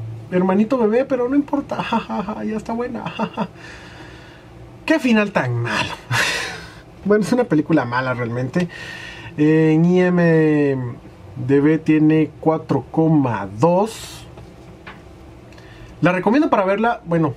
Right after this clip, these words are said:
sí, sí te gustan las películas tipo B, si te gustan las películas raras, si te gustan las películas locas, obviamente sí la recomiendo. Es posible que ya la hayan visto. El nombre es muy llamativo, Flesh Eating Mothers. El póster, pues es chistosín el póster este.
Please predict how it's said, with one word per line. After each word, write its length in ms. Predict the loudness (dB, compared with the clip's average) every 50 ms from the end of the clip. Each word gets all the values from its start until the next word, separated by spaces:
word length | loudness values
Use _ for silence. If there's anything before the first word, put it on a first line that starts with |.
| -8 -16 -20 -20 -20 -18 -14
sí, 280 | -4 0 2 2 2
sí 140 | 2 0 0
te 80 | 0 0
gustan 240 | 0 0 0 -2 -4
las 80 | -2
películas 580 | -4 -6 -6 -6 -6 -6 -6 -6 -8 -10 -16 -14 -12
tipo 320 | -10 -10 -8 -8 -8 -4 0
B, 220 | 2 2 2 2
si 100 | 0 -2
te 80 | -4 -6
gustan 300 | -4 -6 -6 -6 -8 -10
las 80 | -10
películas 440 | -10 -12 -10 -8 -8 -8 -8 -8 -4 -2
raras, 440 | 0 2 2 2 2 0 -2 -4 -8 -16 -20 -20 -20 -16 -12 -6
si 60 | -2
te 80 | 0
gustan 260 | 0 0 2 2 0 0
las 80 | 0
películas 540 | 2 0 0 0 0 0 0 0 -2 -4 -2
locas, 680 | 2 2 4 4 2 0 -2 -2 -2 -2 -2 -4 -8 -14 -20 -20 -20 -20 -16 -4
obviamente 480 | 0 2 2 4 4 2 2 2 0 0
sí 140 | 0 0 0
la 100 | 0 0
recomiendo. 460 | -2 -4 -2 0 2 2 4 4 2
Es 80 | 2 0
posible 440 | -2 -2 0 2 4 4 4 4
que 180 | 4 2 2 2
ya 180 | 2 2 2 2
la 80 | 2
hayan 260 | 2 2 0 0 0
visto. 460 | 0 0 0 0 -2 -2 -2 -4 -4 -4 -8 -16 -8 -2
El 160 | 2 4 4 6
nombre 300 | 4 4 4 2 2 2
es 60 | 2
muy 160 | 2 2 2
llamativo, 580 | 0 0 0 -2 -4 -2 0 0 2 2 0 -2
Flesh 440 | -2 0 2 2 2 2 0 -2 -2
Eating 360 | 0 2 2 2 2 2 2
Mothers. 760 | 4 4 4 4 2 2 2 2 0 0 -2 -4 -8 -12 -20 -20 -20 -20 -18 -20 -16 -4 0
El 140 | 2 2 2
póster, 440 | 2 2 0 0 0 0 -2 -2
pues 160 | 0 0 0 0
es 120 | 0 -2
chistosín 680 | -4 -8 -10 -8 -6 -4 -4 -2 0 2 2 4 4 4
el 140 | 4 2 2
póster 540 | 0 -2 -2 -2 -2 -2 -2 -4 -2 0 0
este. 380 | 0 -2 -2 -4 -6 -8 -8